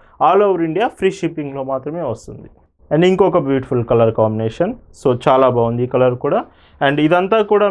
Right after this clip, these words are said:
మీకు భావన హ్యాండ్లూమ్స్లో చూపిస్తున్నామండి. మీరు భావన హ్యాండ్లూమ్స్ కలెక్షన్స్ అంతా కూడా వెబ్సైట్లో నుంచి కూడా ఆర్డర్స్ చేయొచ్చు. వెబ్సైట్ లింక్ డబ్ల్యూడబ్ల్యూ డాట్ భావన హ్యాండ్లూమ్స్ డాట్ ఇన్, లింక్ డిస్క్రిప్షన్లో ఉంది, ఒకసారి చెక్ చేయండి. మీరు వెబ్సైట్కి వెళ్ళి వెబ్సైట్ నుంచి కూడా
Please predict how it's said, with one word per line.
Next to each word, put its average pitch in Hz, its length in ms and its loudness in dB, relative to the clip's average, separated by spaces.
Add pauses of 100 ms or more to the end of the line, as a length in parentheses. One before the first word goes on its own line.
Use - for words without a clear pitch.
మీకు 185 180 -4 (120)
భావన 170 240 2 (100)
హ్యాండ్లూమ్స్లో 160 520 -8
చూపిస్తున్నామండి. 135 680 -10 (100)
మీరు 151 200 -4
భావన 143 300 2
హ్యాండ్లూమ్స్ 175 460 -8
కలెక్షన్స్ 151 440 -8
అంతా 139 180 -6 (120)
కూడా 143 180 -2 (500)
వెబ్సైట్లో 190 440 2 (100)
నుంచి 175 220 -8
కూడా 165 180 2
ఆర్డర్స్ 143 300 -4
చేయొచ్చు. 131 400 -4
వెబ్సైట్ 165 420 -6
లింక్ 175 160 -6 (120)
డబ్ల్యూడబ్ల్యూ 147 680 -2
డాట్ 143 180 -2 (120)
భావన 131 320 0
హ్యాండ్లూమ్స్ 131 420 -8
డాట్ 123 260 -2
ఇన్, 147 60 -12 (400)
లింక్ 185 300 -2
డిస్క్రిప్షన్లో 190 600 -2
ఉంది, 143 160 -2
ఒకసారి 147 300 -2
చెక్ 147 220 -8
చేయండి. 165 320 -4 (380)
మీరు 160 200 4
వెబ్సైట్కి 233 480 -2
వెళ్ళి 226 220 0 (140)
వెబ్సైట్ 226 400 -2
నుంచి 202 200 -10
కూడా 240 160 0